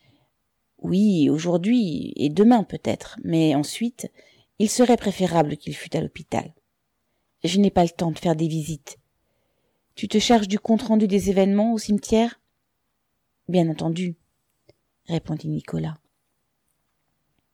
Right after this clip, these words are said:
La mère se leva sans bruit et se dirigea dans la cuisine. « Où allez-vous ? » s'écria Nicolas alarmé.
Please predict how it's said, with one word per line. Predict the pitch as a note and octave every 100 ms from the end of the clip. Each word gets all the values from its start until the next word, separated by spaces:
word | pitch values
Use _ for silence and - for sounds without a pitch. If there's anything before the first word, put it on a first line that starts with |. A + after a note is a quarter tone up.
| _ _ _ _ _ _ _
La | F#3+
mère | G3 A#3+
se | - G3
leva | F3 F#3
sans | G#3 F3+
bruit | D#3+ D#3 F3 G3+ _ _ _ _
et | G3+
se | -
dirigea | G3+ F3+ F#3 F3+ F3
dans | E3
la | D#3
cuisine. « | - D#3 D3+ D#3 D#3+ - _ _ _ _ _ _ _ _ _ _ _ _ _ -
Où | C4+
allez-vous ? » | F3+ E3+ E3 F#3+ F3 - _ _ _ _
s'écria | - D#3+ - E3 D#3
Nicolas | D#3+ - D#3 D3+
alarmé. | D#3 D3+ D3+ D3+ D3+